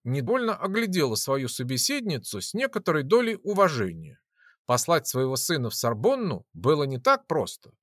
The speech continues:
«Вы за него платите?» на всякий случай спросила она.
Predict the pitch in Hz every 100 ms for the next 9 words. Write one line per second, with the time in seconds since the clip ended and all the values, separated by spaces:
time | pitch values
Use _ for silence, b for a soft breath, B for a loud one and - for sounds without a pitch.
0 | _ _ _ - 87 160 277 269 240 190
1 | - 190 131 - - 120 - _ _ -
2 | 123 - 135 127 117 233 262 135 - 127
3 | 120 165 160 147 139 123 78